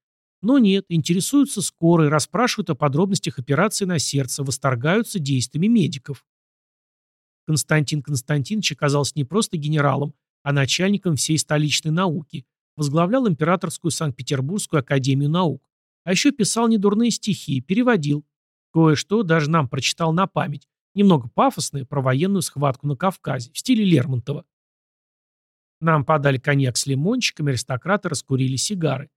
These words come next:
Предложили и мне, но я вежливо отказался. И даже пошутил, что видел в анатомичке лёгкие курильщика.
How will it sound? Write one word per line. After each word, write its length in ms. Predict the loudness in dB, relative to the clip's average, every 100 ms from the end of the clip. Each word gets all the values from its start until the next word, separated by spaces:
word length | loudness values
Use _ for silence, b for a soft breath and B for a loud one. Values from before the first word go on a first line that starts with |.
| _ _ _ _ -6
Предложили 500 | 0 2 4 6 6
и 40 |
мне, 320 | 6 4 2
но 120 | 0
я 160 | 2 2
вежливо 320 | 2 0 -2
отказался. 680 | -4 -2 -2 -2 -6 -8 -10 _ _ _
И 80 | 0
даже 240 | 4 4 2
пошутил, 460 | -2 -2 0 0
что 180 | 0 -2
видел 320 | -2 2 2
в 80 | 4
анатомичке 640 | 2 2 0 2 0 0 2
лёгкие 380 | 4 2 -2
курильщика. 720 | 0 2 2 0 -4 -4 -10